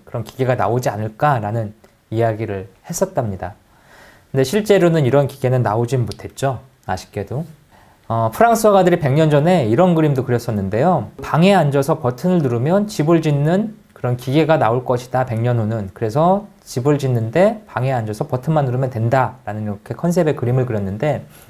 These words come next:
이 그림이 완벽하게 일치는 안 되지만 현재 우리가 살고 있는 시대에서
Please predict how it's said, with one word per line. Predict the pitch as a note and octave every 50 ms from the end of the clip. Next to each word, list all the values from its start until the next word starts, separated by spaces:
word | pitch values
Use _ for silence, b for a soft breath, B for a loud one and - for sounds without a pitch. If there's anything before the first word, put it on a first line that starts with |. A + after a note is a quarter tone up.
| B B B B B B B B B B
이 | - C#3+
그림이 | D#3 F#3 F#3+ G3+ F#3+ F#3+
완벽하게 | E3 B2+ G#2+ A#2+ C3 E3 E3 E3 F3+ E3+ E3
일치는 | C#3+ B2+ B2 - D#3+ C3
안 | G#2+ G#2+
되지만 | G#2 A2 G#2 - A#2 B2 D3+ F3 F#3+ F#3+
현재 | F#3+ G#3 G#3 G3 F#3 G3 F3+
우리가 | D3+ A#2+ G#2+ A2+ B2 B2 C3+ C3
살고 | B2+ C#3 B2+ A#2+ B2
있는 | A#2 A#2 A2+
시대에서 | A#2 - - - E3 C#3 A2+ G#2 C3+ C#3 C#3 A2+ G2+ -